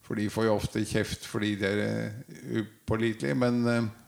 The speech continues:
jeg er ikke helt med på den, for jeg har faktisk veldig god erfaring med håndverkere, og så god erfaring at vi har vår egen huselektriker og husrørlegger og, og litt av hvert. Hvilket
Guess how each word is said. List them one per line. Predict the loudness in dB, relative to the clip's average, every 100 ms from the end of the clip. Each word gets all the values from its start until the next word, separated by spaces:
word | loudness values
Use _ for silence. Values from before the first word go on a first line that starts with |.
| -20 _ -2
jeg | 0
er |
ikke | 2 0
helt | 2 0
med | 0
på | 0 0
den, | 0
for | 0
jeg | 0
har | 0
faktisk | -2 -2 -4 -2
veldig | -4 -2 -2
god | 0 2 0
erfaring | 0 0 0 0 -2
med | -2 0 0 0 0 -2
håndverkere, | -4 -4 -2 -2 -2 0 0
og | 2
så | 2 2 2
god | 2 0
erfaring | 0 0 0 0
at | -2 0
vi | 0
har | 2 0
vår | 0 0 0
egen | -2 -2
huselektriker | 2 2 2 0 0 -2 -4 -2 -2 0 -2 0 2
og | 4 4 2 -2 -12 -20 _ _ _
husrørlegger | 0 2 2 0 2 2 2 0 -2 0 0 2
og, | 2 2 2 0 -2
og | -2
litt | -4 0
av | 2
hvert. | 2 -2 -10 -18 -20 -20 -20 _ -4
Hvilket | -4 -2 -4 -2